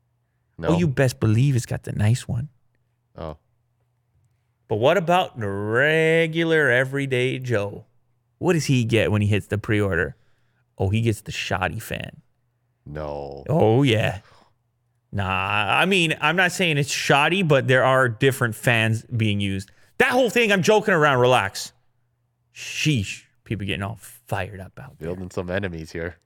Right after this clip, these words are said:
Speaker 1: <laughs>
Speaker 2: People getting all fired. Will's like, "I got a couple, I got contacts."
Speaker 1: Yeah.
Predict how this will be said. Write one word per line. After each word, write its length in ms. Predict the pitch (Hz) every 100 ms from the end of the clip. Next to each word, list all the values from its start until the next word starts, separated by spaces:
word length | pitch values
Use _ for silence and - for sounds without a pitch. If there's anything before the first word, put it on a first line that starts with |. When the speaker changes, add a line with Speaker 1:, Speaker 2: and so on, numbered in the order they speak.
| _
Speaker 1:
<laughs> 220 | _ - 120
Speaker 2:
People 160 | 127
getting 180 | 127 127
all 120 | 120
fired. 280 | 123 151 139
Will's 260 | 151 175 139
like, 160 | 135
"I 80 | 208
got 120 | - 190
a 40 |
couple, 260 | 190 208 214
I 140 | 247
got 240 | 240 220
contacts." 640 | - 262 285 208 147 123 92
Speaker 1:
Yeah. 180 | 76